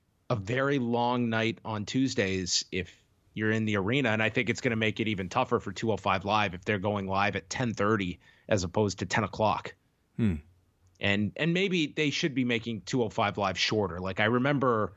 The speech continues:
Speaker 2: Right.
Speaker 1: they weren't doing the full hour, uh, when the, the Mixed Match Challenge was on, and that's probably for the better of that show. I mean, I actually just watched the, uh, the opener from this week's show with, uh, Tony Nese, Grand Metalik.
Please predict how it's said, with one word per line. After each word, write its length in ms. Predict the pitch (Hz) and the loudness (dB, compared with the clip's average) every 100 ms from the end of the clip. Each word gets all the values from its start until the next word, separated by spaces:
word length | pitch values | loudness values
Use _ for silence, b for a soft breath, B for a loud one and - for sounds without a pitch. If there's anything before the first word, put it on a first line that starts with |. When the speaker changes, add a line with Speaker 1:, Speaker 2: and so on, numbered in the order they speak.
| b | b
Speaker 2:
Right. 260 | 98 82 76 | -4 -2 2
Speaker 1:
they 120 | 131 | 2
weren't 240 | 160 156 | 2 2
doing 200 | 147 131 | 0 2
the 80 | 110 | 0
full 300 | - 120 110 | 0 0 2
hour, 500 | 113 107 107 87 - - - | 2 4 2 -2 -6 -14 -6
uh, 200 | 98 90 | -4 -2
when 280 | 92 98 98 | -2 -4 -2
the, 320 | 98 98 - | -2 -2 -4
the 80 | - | 0
Mixed 240 | 117 117 | 0 2
Match 280 | 117 104 - | 0 0 0
Challenge 400 | - 101 104 95 | 0 0 0 -4
was 100 | 107 | -4
on, 240 | 98 104 104 | -2 0 0
and 160 | 107 | 0
that's 200 | 127 143 | 0 -2
probably 340 | - 180 208 202 | -4 0 2 2
for 120 | 170 | 0
the 80 | 156 | 0
better 300 | 131 127 110 | 0 -2 -4
of 80 | 92 | -8
that 220 | 87 - | -10 -8
show. 280 | 98 90 87 | -8 -10 -12
I 80 | 107 | -12
mean, 240 | 104 104 92 b b b - | -10 -12 -14 b b b -2
I 60 | |
actually 240 | 156 165 139 | 0 0 -4
just 160 | 117 | -2
watched 400 | 110 123 - - | 2 2 0 -6
the, 180 | 117 107 | -4 -2
uh, 160 | 101 98 | -2 -4
the 140 | 104 | -2
opener 380 | 139 123 87 80 | -4 -4 -6 -6
from 220 | - 101 | -4 -2
this 160 | 101 - | 0 0
week's 180 | 101 - | 0 2
show 180 | 110 | 4
with, 200 | 92 90 | 4 0
uh, 80 | 90 | -2
Tony 300 | - 127 120 | -2 -2 -2
Nese, 280 | 107 110 - | -2 -4 -4
Grand 300 | - 120 110 | -2 0 2
Metalik. 440 | 107 101 104 92 | 0 0 -2 -4